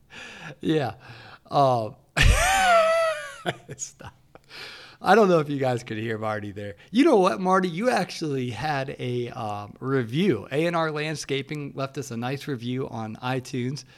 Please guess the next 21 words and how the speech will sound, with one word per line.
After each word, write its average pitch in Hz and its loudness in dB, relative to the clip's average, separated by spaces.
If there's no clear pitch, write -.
and, 117 -6
uh, 107 -4
he 131 -8
mentioned 135 -4
it 110 -6
in 135 -2
you 98 -8
that, - -10
uh, 104 -8
he 113 -12
enjoys 117 -6
listening 123 -6
to 107 -8
the 110 -8
show 120 -6
and, 101 -10
and, 104 -10
uh, 110 -10
Mister 127 -4
Producer. 107 -8
So 101 -12